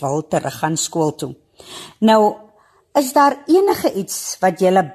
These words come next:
bang is as julle nou terug skool toe moet gaan? Onthou, die pandemie is nog steeds met ons.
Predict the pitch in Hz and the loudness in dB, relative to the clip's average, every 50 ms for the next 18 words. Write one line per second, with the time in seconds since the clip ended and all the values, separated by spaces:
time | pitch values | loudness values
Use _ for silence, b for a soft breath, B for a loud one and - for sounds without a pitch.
0 | - - 165 165 175 208 220 - - 185 175 - - - - - - _ _ _ | -4 -2 0 2 2 2 0 0 -2 -6 -6 -6 -8 -12 -14 -18 -20 _ _ _
1 | _ _ _ _ _ _ _ _ _ _ _ - 185 180 - 208 185 190 190 175 | _ _ _ _ _ _ _ _ _ _ _ -8 -6 -4 -2 2 2 2 2 2
2 | 156 160 175 175 - 196 - 156 - - - - - 180 170 160 - - 165 151 | 2 0 0 0 -2 -2 -2 -2 -6 -8 -12 -6 -2 0 0 0 0 -4 -6 -6
3 | 156 156 - - 165 151 151 143 180 180 165 180 175 208 247 233 254 240 - 214 | -6 -8 -8 -8 -6 -6 -4 -2 -2 0 2 2 2 2 2 0 -4 -4 -2 -2
4 | 196 190 160 147 165 160 165 190 214 233 202 185 180 - 196 190 175 - - - | -2 -2 -2 -2 -2 -2 0 0 0 -2 -4 -6 -8 -8 -8 -8 -8 -8 -10 -10
5 | - - 208 196 196 - 170 175 151 - 135 131 139 131 131 131 - - | -6 -2 -2 -2 -2 -2 -4 -4 -4 -4 -6 -8 -8 -8 -8 -10 -12 -14